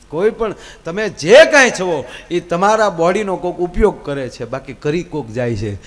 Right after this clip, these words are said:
એટલે કેવલ ને કેવલ બુદ્ધિને બરોબર પવિત્ર રાખજો ને પછી જોજો જે ક્ષેત્રમાં જાઓ એમાં તમને મજા આવે. નકર એક રાતના સાડા ત્રણ લાખ આપે કોઈ, મારો બાપોય આપે. માયા એને કડિયા કામમાં કોઈ તગારા ઉપાડવા ન લઈ જાય સાહેબ, આ તમને સોખું કહું.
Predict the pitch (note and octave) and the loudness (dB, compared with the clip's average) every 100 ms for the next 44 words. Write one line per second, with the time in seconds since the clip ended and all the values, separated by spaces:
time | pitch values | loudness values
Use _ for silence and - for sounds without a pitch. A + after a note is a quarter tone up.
0 | - - C3+ C#3 C3+ - D#3+ A3 G3 D3 | -18 -6 -4 -2 -2 6 8 8 6 2
1 | - B2+ A#2+ A#2 D#3 - E3+ C#3+ A#2+ D#3 | -2 -6 -6 -6 -6 -2 -4 -4 -4 -4
2 | C#3 A#2 E3+ E3+ D3 C#3+ C#3 B2 B2 B2 | -4 0 0 0 -4 -6 -6 -4 -4 -4
3 | B2 B2 G#2 B2+ D3+ B2+ D3 C#3+ A2+ C3+ | -6 -10 -8 -10 -8 -6 -6 -6 -4 -4
4 | C#3+ D3 C3+ C3 B2 A#2+ B2+ A#2+ A#2+ A#2+ | -4 -6 -8 -8 -6 -4 -4 -6 -8 -8
5 | A#2+ A2 A2+ G2+ G2 F#2 E2+ - - - | -10 -10 -10 -10 -10 -14 -18 -20 -20 -20
6 | - - - - - - - - F3 F3 | -20 -20 -20 -20 -20 -20 -20 -14 -10 -4
7 | G3+ B3 A#3+ B3+ B3+ A#3+ A3+ A3+ G3 G#3 | -2 -2 -4 -8 -10 -10 -10 -12 -10 -10
8 | G3+ F3+ F3+ F3 D3+ D#3+ C#3+ C#3+ A2+ A#2 | -10 -10 -12 -12 -12 -10 -10 -12 -12 -14
9 | B2+ C#3+ C3 C3+ B2 A#2+ C#3+ C#3+ C#3+ C#3+ | -14 -14 -14 -14 -12 -10 -8 -8 -8 -10
10 | B2+ - - - C#3+ D3 D#3 C3 - B2+ | -12 -16 -20 -12 -8 -4 -4 -4 -6 -8
11 | B2 A2 - A2 - C3 C3+ B2+ A#2 A2 | -8 -10 -10 -12 -10 -8 -6 -4 -6 -8
12 | A2+ A2 G2+ G#2 G2+ G2+ G2+ F2+ - F#2+ | -10 -8 -10 -10 -8 -8 -10 -12 -14 -16
13 | G#2 G#2 A#2 G#2+ E2+ G#2+ G2+ G#2+ E2+ - | -16 -14 -12 -12 -12 -12 -12 -16 -16 -20